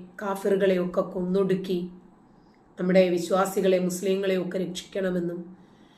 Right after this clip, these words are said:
ഒരു വിശുദ്ധ യുദ്ധത്തിന് വേണ്ടിയിട്ട് നമ്മൾ ആയുധങ്ങളൊക്കെ ഉണ്ടാക്കി ഇരുമ്പ് നിക്കറുമായിട്ട് തയ്യാറായിരിക്കുവാണെന്നും ഒക്കെ പറഞ്ഞല്ലോ.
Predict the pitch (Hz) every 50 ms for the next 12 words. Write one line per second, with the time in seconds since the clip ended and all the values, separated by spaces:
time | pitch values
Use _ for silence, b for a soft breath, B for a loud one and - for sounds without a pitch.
0 | B B B - 190 202 202 202 196 - - - 226 185 185 208 196 190 180 160
1 | - 208 208 208 202 196 196 190 190 185 185 180 180 180 180 175 170 180 185 190
2 | 190 190 190 190 196 185 190 196 196 196 196 185 - - - 180 175 180 185 185
3 | 180 - 196 180 185 180 185 185 196 190 175 - - 196 180 180 185 185 185 180
4 | 175 175 180 190 185 190 180 180 185 185 190 190 185 185 180 180 180 175 170 170
5 | - 196 190 175 175 180 185 185 180 175 175 190 170 - 180 180 165 160 160 160
6 | 160 - -